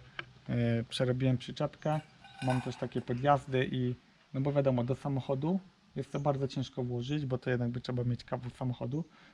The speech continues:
Do kombiaka to było kupa roboty, rozbieranie i tak dalej. Także jak chcę gdzieś dalej jechać, to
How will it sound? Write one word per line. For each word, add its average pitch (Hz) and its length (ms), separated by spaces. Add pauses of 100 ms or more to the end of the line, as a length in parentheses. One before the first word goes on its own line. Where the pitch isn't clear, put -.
(100)
Do 131 120
kombiaka 135 500
to 131 120
było 127 360
kupa - 340
roboty, 127 460
rozbieranie 123 580
i 120 40
tak 117 180
dalej. 135 300 (400)
Także 127 280
jak 127 160
chcę - 120
gdzieś 127 220
dalej 127 300
jechać, 139 380 (380)
to 117 340